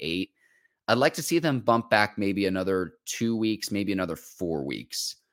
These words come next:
to where there's some injuries and maybe a team is a move or two away from really contending. So we'll see. But the Steelers, um, the Steelers aren't there. Tony checking in saying, "What do you think about Josh McDaniels as an O C, uh,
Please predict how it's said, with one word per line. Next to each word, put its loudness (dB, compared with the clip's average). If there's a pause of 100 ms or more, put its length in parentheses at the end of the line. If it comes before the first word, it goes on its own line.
(260)
to -20
where 2
there's -4
some -6
injuries -2
and -16
maybe -4
a -2
team -6
is -4
a -4
move -2
or -2
two -4
away 0
from -8
really -6
contending. -4 (1120)
So 2
we'll 4
see. 0
But -6
the -12
Steelers, -2
um, -4 (1300)
the -10
Steelers -2
aren't -8
there. -2 (400)
Tony 4
checking 6
in 4
saying, 2
"What 6
do -2
you -2
think -4
about 6
Josh 4
McDaniels -2
as -4
an -2
O -2
C, -4
uh, -2